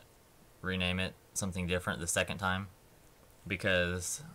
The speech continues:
for whatever reason it never wants to work the first time I install it. So I always install it once and it's L P two four four three, and then I have to go through and I have to install it one more time. And,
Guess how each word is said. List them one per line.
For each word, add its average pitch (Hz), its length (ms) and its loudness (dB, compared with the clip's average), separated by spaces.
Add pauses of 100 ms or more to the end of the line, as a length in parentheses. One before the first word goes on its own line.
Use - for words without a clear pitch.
(120)
for 101 160 -2
whatever 95 280 4
reason 98 300 2
it 85 140 0
never 92 260 2
wants 90 200 0
to 90 100 -2
work 87 240 0
the 85 80 -6
first 90 260 -2
time 87 220 0
I 82 100 2
install 87 400 2
it. - 80 -4 (1200)
So 90 280 4
I 85 160 6
always 90 280 2
install 90 400 4
it 90 140 0 (160)
once 92 440 0
and 82 440 0 (480)
it's - 340 -2 (380)
L 87 120 2
P 87 200 -2
two 90 180 -4
four 90 180 0
four 87 220 0
three, 90 320 0
and 87 80 0
then 87 80 2
I 85 80 4
have 87 160 0
to - 80 -6
go 87 200 2
through 92 180 -2
and 85 100 2
I 82 60 2
have 87 140 -4
to 80 60 -6
install 82 360 2
it 71 80 -2
one 92 80 -2
more 87 160 0
time. 85 400 0 (600)
And, 85 440 0